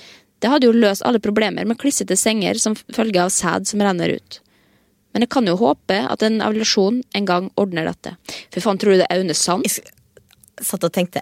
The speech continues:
Speaker 2: «Aune Sand, Aune Sand, Aune
Speaker 1: Ja,
Speaker 2: Sand.»
Speaker 1: eller en som er veldig
Speaker 2: Åh.
Speaker 1: inspirert. Men vet du hva, her er jeg faktisk enig.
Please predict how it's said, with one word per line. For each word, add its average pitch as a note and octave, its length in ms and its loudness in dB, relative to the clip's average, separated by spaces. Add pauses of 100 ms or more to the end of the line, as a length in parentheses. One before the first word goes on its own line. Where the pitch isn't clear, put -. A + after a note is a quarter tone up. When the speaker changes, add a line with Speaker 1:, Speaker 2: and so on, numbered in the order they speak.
(140)
Speaker 2:
«Aune E3 220 2
Sand, E3 260 -4
Aune E3 220 0
Sand, D3 260 -6
Aune E3 160 -2
Speaker 1:
Ja, F#3+ 60 0
Speaker 2:
Sand.» - 100 -2
Speaker 1:
eller G3 140 -2
en G#3 160 -2
som G3 100 -4
er F#3 80 0
veldig F3+ 400 0
Speaker 2:
Åh. C#3+ 80 0
Speaker 1:
inspirert. - 480 -8 (200)
Men A#3+ 100 2
vet C4+ 80 2
du C4+ 100 0
hva, C4 120 2
her D4 120 0
er D#4 80 0
jeg D#4 40 -6
faktisk B3 320 -4
enig. G#3 340 -2